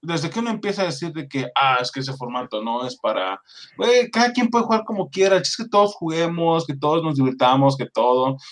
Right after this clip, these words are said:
que nos la llevemos tranquilo, no seas tan pesado de hacer de un lado de otro. El, el, bueno, yo lo he vivido, yo creo que todos lo hemos vivido, todos, no creo que una persona no haya dicho de que, ay, güey, ¿por qué, por qué te vale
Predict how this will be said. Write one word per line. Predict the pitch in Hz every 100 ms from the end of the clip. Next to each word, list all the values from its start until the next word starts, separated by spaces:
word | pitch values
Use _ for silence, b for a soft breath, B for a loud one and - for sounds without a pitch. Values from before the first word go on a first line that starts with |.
| B
que | 156
nos | 151
la |
llevemos | 139 151 175
tranquilo, | - 143 135 151 147 156 147
no | 147
seas | 139 143
tan | 175 165
pesado | - 139 135 139 151
de | 135
hacer | 143
de | 151
un | 147
lado | 143 147 143
de | 123
otro. | 113 123 - 135 135 135 B B B - _
El, | - 139 135 127 123 - _
el, | 127 127
bueno, | 160 196 185 - _ _ _ 147 135
yo | 170 180
lo | 196
he | 196
vivido, | 196 196 190 196 196
yo | 170
creo | 214 262
que | 262
todos | - 208 196 156
lo | 151
hemos | 147
vivido, | 120 113 107 _ -
todos, | 165 151 131
no | 147 180
creo | 208 196
que |
una | 190 190
persona | 151 139 151 160
no | 143
haya | 143 135
dicho | 131 - 135
de | 123 110
que, | 107 104 117 123
ay, | 120 113
güey, | 110 113 117
¿por | 117 -
qué, | 131 139 139 135 139 B B _
por | - 135
qué | 147 190
te | -
vale | 190 180 190 196